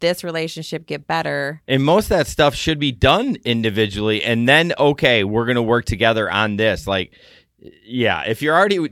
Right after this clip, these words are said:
Speaker 2: if you're already terrible at working on projects together, you just working on the project that, or the homework that your therapist gave you, it ain't gonna work. I
Speaker 1: Yeah.
Speaker 2: mean, if you already hate, if you already hate each other, not hate each other, but like, like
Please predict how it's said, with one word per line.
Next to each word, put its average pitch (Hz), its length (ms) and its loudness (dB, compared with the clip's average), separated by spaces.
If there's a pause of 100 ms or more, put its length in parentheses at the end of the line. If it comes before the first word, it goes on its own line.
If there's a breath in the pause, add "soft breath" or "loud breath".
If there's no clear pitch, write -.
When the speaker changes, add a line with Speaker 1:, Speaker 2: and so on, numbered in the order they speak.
(120)
Speaker 2:
if 123 100 -10
you're 143 100 0
already 185 220 -2
terrible 131 500 2
at 107 120 2
working 113 260 -2
on 107 140 0
projects 104 480 0
together, 98 440 -2
you 107 220 -4
just 143 220 -2
working 117 400 -2
on 120 180 0
the 104 80 -4
project 104 520 0
that, 92 280 -2
or 107 140 -2
the 92 80 -4
homework 107 500 -4
that 92 340 0
your 107 140 -6
therapist 98 480 -4
gave 90 240 -4
you, 120 200 -4 (420 soft breath)
it 147 200 2
ain't 185 200 0
gonna 160 200 0
work. 151 440 -4
I 104 80 0
Speaker 1:
Yeah. 139 220 0
Speaker 2:
mean, 127 120 -6 (420 soft breath)
if 147 220 -6
you 156 100 4
already 196 220 6
hate, 175 240 2
if 147 160 -2
you 151 80 2
already 202 220 2
hate 143 260 -2
each 147 240 -4
other, 147 300 2
not 143 160 -4
hate 95 160 -6
each 87 160 -8
other, 87 240 -4
but 131 160 -2
like, 127 240 -2 (100)
like 131 200 0